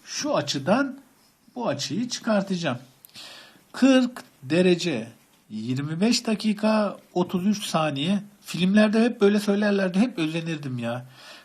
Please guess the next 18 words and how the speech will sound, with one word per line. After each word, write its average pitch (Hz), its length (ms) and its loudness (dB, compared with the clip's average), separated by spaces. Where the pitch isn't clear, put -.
Bana 196 240 4
da 190 100 2
nasip 170 300 -2
oldu 123 220 0
bunu 127 160 -4
söylemek. 123 400 -6
Kırk 190 640 4
dakika, 180 840 0
otuz 156 280 -8
sekiz 185 640 -4
saniye. 120 440 -8
Çıkartıyorum. 240 720 0
Otuz 269 340 6
üçten 170 320 2
otuz 202 340 -2
sekiz 135 340 -6
çıkmadığı 202 440 0
için 226 280 -6